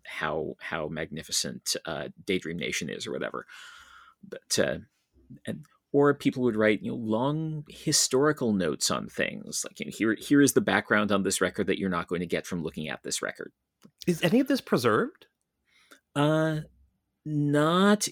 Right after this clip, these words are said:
Speaker 1: in any kind of public way. I
Speaker 2: Ah.
Speaker 1: assume it is still on the records that are down in the radio station.
Speaker 2: That would be kind of an amazing coffee table book.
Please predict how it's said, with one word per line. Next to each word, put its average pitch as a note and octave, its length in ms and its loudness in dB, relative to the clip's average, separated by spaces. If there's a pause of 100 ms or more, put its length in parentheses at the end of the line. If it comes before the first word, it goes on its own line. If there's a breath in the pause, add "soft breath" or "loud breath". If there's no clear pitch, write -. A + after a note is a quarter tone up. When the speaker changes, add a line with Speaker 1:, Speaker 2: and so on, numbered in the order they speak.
Speaker 1:
in D3+ 240 2
any C#3+ 420 0
kind C3+ 320 -2
of C3+ 220 0
public A#2 420 0
way. B2 440 2 (220)
I G2 120 2 (160)
Speaker 2:
Ah. A#2+ 180 0
Speaker 1:
assume B2+ 60 0
it A#2+ 100 -2
is A#2+ 140 0
still C3 400 2
on B2 220 0
the G#2+ 80 -2
records B2 500 0
that B2+ 180 0
are A#2+ 160 0
down A2+ 360 -2
in A#2 80 -6
the A#2 80 -6
radio A2+ 240 -2
station. - 460 -6 (340)
Speaker 2:
That A#2+ 80 -4
would D#3+ 100 0
be C4+ 60 0
kind E3+ 220 4
of G#2+ 80 4
an G2+ 60 0
amazing G2 600 0
coffee A2 400 -4
table F#2 320 -6
book. F2+ 340 -8